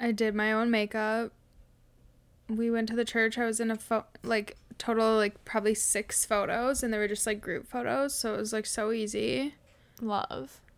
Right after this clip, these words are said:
Speaker 2: My
Speaker 1: And
Speaker 2: mouth
Speaker 1: then
Speaker 2: starts to hurt after a while of smiling.
Speaker 1: Of smiling, yeah, absolutely.
Speaker 2: I can't imagine on my own wedding day.
Speaker 1: Yeah, it gets to be old. <laughs>
Speaker 2: Maybe I need to start doing jaw exercises.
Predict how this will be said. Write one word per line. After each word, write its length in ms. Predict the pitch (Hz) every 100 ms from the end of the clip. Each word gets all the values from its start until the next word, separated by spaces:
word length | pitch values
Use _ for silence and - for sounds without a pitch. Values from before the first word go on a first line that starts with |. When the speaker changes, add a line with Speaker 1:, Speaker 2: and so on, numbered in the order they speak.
| - -
Speaker 2:
My 160 | 233
Speaker 1:
And 80 | 233
Speaker 2:
mouth 140 | 220 220
Speaker 1:
then 60 |
Speaker 2:
starts 260 | 208 311 320
to 80 | 247
hurt 180 | 208 -
after 300 | - - -
a 100 | -
while 460 | - - - 262 254 - _ _ -
of 140 | 226 220
smiling. 500 | - - - - 254
Speaker 1:
Of 100 | 233
smiling, 460 | 233 208 208 220
yeah, 220 | 208 -
absolutely. 840 | 110 127 214 - 220 208 240 240 226 - -
Speaker 2:
I 80 | 233
can't 200 | 285 269
imagine 360 | 214 214 233
on 40 | 220
my 120 | 196
own 200 | 226 233
wedding 280 | - - -
day. 260 | - - 262 254 _ _ _ _ _ - - - - _ - - - - - - _ -
Speaker 1:
Yeah, 540 | 240 226 240 233 226
it 140 | 233 233
gets 280 | 240 240 -
to 80 |
be 160 | 285 302
old. 600 | 208 214 220 214 240 240 -
<laughs> 60 |
Speaker 2:
Maybe 180 | 233 240
I 60 | 294
need 140 | 349
to 100 | 359
start 220 | - 254
doing 240 | 220 208 202
jaw 240 | 113 -
exercises. 1200 | - - 262 240 - 53 - - - 254 - -